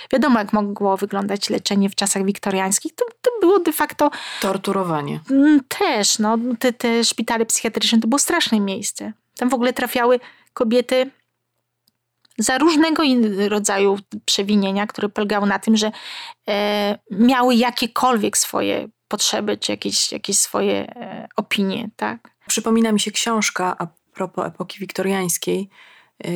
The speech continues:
Speaker 2: jedna z najpiękniejszych powieści, jakie przeczytałam, e, Szkarłatny płatek i biały Michaela Fabera. E, i to jest taka właśnie książka o miłości niemożliwej, w tym sensie, że,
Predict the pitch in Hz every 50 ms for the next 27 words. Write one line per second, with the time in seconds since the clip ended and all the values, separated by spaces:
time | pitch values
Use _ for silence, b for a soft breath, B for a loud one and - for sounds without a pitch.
0 | 175 180 185 180 190 185 180 - 196 190 - 196 190 202 214 208 - 208 - -
1 | 196 190 190 208 202 202 - - 180 175 - 190 - - 180 175 - - - -
2 | 180 170 170 175 180 196 208 214 b b b b b b b b b b b _
3 | _ _ _ _ - - 180 180 180 175 - - - 185 180 202 220 220 - 208
4 | 196 - _ _ _ _ - - - 196 196 190 - 190 190 - - 180 175 180
5 | 202 196 180 170 170 170 165 175 202 226 - _ _ _ _ _ _ _ _ -
6 | 175 175 175 - 185 175 170 - 185 170 175 175 170 175 185 208 226 b b b
7 | b b b b b b _ _ _ - 180 185 180 180 180 - - - - 214
8 | 220 233 226 - - 202 - 196 185 196 196 - - 196 190 - - - 202 208
9 | 214 220 - - - 208 - 185 190 190 185 185 196 208 214 - - - - -
10 | 202 202 202 202 202 202 196 190 190 196 196 190 - 208 214 185 180 180 180 -
11 | 185 180 - 202 196 196 - 196 190 185 190 190 185 180